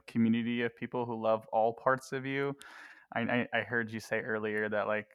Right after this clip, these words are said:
you said multiple part-, multiple yous, there's only one of you, but I think we, we all have different versions of ourselves. I, I do it,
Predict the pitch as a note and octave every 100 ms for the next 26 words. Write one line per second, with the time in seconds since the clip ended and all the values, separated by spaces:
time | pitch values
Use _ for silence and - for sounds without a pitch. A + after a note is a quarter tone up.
0 | - A2+ A2 G#2+ _ A#2 A#2 A#2 - A2+
1 | - A2 A#2 A#2+ A#2+ A2 A2 A2 A#2 A2
2 | G#2 G#2 A#2 G#2+ G#2 A2 G#2 G#2+ G#2 -
3 | - B2 D3+ D3 A#2 A2+ _ A#2+ A#2+ C#3
4 | D3 C#3 A#2+ A#2+ A#2 G#2+ A2+ C3 B2+ G#2+
5 | G2+ - G#2 G#2 A2 G#2+ A2 G#2+ G#2 G#2+